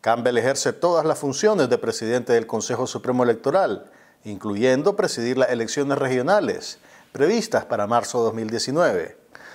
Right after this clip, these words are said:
Una veintena de partidos está lista para participar, la mayoría en alianza con el oficialista Frente Sandinista. La militarización y ocupación ilegal de propiedades privadas en diferentes departamentos de Nicaragua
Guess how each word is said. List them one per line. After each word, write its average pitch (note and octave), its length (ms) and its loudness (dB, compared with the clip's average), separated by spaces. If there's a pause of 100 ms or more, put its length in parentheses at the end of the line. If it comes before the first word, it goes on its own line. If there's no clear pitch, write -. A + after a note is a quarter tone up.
(300)
Una C#3 220 2
veintena D3+ 440 0
de C#3+ 100 0
partidos F3 580 2
está C3 260 0
lista C3 320 -2
para B2 180 2
participar, A#2+ 840 -2 (380)
la G2 100 -6
mayoría C#3+ 760 2
en C3+ 140 -2
alianza E3+ 480 2
con A#2 140 -2
el A#2 100 0
oficialista A#2 640 -4
Frente A2+ 320 -2
Sandinista. G#2+ 800 -6 (640)
La G#2 120 0
militarización C3 840 0
y B3+ 40 0
ocupación D#3+ 540 0
ilegal D3+ 380 2
de D3+ 80 0
propiedades C#3 560 2
privadas C#3+ 560 2
en A#2 100 2
diferentes C3 480 2
departamentos C3+ 720 0
de B2+ 100 2
Nicaragua B2+ 720 0